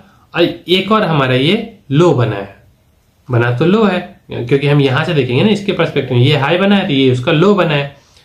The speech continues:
But अब हम previous लो को देखेंगे कि previous लो से ये वाला लो और लो है या उससे ऊपर है, मतलब previous लो से नीचे चला गया है या उससे ऊपर है। तो हमें दिख रहा है कि ये previous लो से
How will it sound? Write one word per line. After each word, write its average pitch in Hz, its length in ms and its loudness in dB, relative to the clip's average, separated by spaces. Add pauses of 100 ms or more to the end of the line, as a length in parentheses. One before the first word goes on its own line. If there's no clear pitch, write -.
(240)
But 160 200 -2 (640)
अब 226 120 0
हम 220 280 2
previous 180 460 0
लो 165 200 4
को 160 140 0
देखेंगे 127 460 2 (340)
कि 202 80 0
previous 196 520 0
लो 185 180 2
से 247 140 0
ये 165 260 2
वाला 190 200 2
लो 143 220 2 (500)
और 208 260 0
लो 214 240 4
है 220 180 0 (420)
या 170 100 4
उससे - 240 -2
ऊपर 117 320 -2
है, 107 120 -8
मतलब 127 220 0
previous 170 480 0
लो 170 160 4
से 202 160 0
नीचे 139 260 -2
चला 180 220 0
गया 196 160 0
है 247 260 -4 (200)
या 185 100 2
उससे 180 240 -2
ऊपर 143 300 -2
है। - 80 -6
तो - 340 -8
हमें 175 140 2
दिख 170 160 0
रहा 202 100 0
है 220 80 -2
कि 202 80 0
ये 156 260 2 (360)
previous 160 380 0
लो 139 180 4
से 208 340 -4